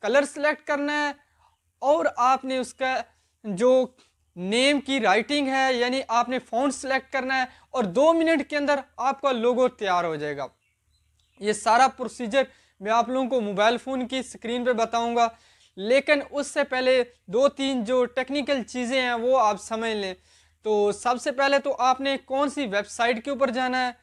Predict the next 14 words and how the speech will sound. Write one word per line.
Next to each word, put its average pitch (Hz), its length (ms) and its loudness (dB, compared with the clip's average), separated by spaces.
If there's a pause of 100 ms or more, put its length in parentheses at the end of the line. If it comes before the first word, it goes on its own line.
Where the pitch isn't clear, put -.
(380)
और 262 300 6 (300)
किसी, 311 280 -4
किस - 520 -10
तरह 247 400 2 (180)
और 226 120 -2
कौन 320 340 2
कौन 302 220 0
से 285 180 -2
लोगो 254 280 2
आप 233 400 0
तैयार 202 260 2
कर 180 180 -6
सकते 185 300 -12
हैं। 185 140 -12